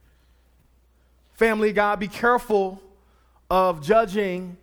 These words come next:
by the outside, the exterior of a person, when God doesn't just look at the exterior,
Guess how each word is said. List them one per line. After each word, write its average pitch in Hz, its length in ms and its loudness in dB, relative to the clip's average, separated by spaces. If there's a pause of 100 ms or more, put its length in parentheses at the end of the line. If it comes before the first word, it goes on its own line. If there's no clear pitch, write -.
(240)
by 190 200 2
the 180 80 -4
outside, 185 840 0 (440)
the 170 100 -2
exterior 233 560 0
of 165 80 -2
a 165 80 -4
person, 170 540 -8 (600)
when 180 200 -4
God 208 320 0
doesn't 196 260 -2
just 180 160 -6
look 196 160 -2
at - 80 -8
the 165 60 -8
exterior, 220 800 -8